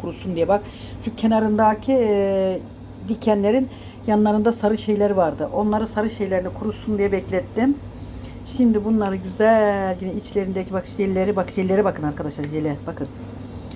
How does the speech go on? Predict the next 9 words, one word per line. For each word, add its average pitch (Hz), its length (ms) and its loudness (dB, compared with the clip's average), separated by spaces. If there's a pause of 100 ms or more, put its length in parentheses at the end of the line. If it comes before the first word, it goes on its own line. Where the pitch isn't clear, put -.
(300)
Şu 196 80 2
anda 190 300 2 (320)
jele 185 220 0
bakın. 151 300 -2 (840)
Bakın 156 260 -8
size 165 140 -6
göstereyim 160 580 -2
azıcık. 143 500 -4 (3500)
Bakın. 165 260 -2